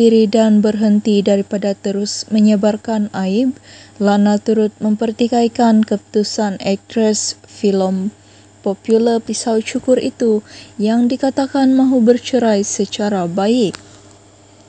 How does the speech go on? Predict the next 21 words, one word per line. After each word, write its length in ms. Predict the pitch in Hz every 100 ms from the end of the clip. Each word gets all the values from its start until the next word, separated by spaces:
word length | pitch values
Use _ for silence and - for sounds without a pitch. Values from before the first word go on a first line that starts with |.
| - - - - -
"Kalau 240 | 233 240 254
matang, 480 | 254 247 269 254 262
lebih 320 | 233 233 214
baik 240 | 226 214 -
berdiam 480 | 214 196 220 214 202
diri 320 | 208 202 190
daripada 560 | 196 190 190 196 202 190
buka 320 | 196 196 208 208
aib 160 | 202 190 196
bapa 480 | 214 - 226 196 240 _ _ -
pada 320 | 180 185 -
anak 400 | 196 214 185 -
sendiri. 720 | - 202 196 233 240 202 165 - _ - - _
Esok 640 | 202 196 - - 220 -
budak 400 | 240 208 202 196 -
tu 80 | 214
dah 160 | 214 214
besar, 640 | 226 - - 208 196 185 -
tengok 400 | 208 202 202 -
malu 480 | 214 220 233 196 185
saja. 720 | - 202 208 240 247 180